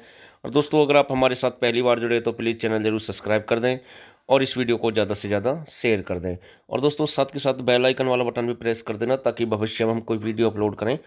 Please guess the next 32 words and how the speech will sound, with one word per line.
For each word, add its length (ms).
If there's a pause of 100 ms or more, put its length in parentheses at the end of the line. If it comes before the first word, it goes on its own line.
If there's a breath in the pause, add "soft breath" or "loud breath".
(240 loud breath)
उसका 260
सीधा 380
नोटिफिकेशन 640
आपको 340 (240)
मिल 220
सके। 320
तो 640
दोस्तों, 460 (720)
ज़्यादा 400
समय 260
तो 120
मैं 120
नहीं 120
कहूँगा, 300
बहुत 300
जल्दी 260
इस 100 (320)
रिजल्ट 240
को 120
डिक्लेयर 340
कर 180
दिया 180
गया। 200
जी 220
हाँ, 260
जैसे 320
कि 160
आप 100
देख 280
पा 80
रहे 140
हैं, 180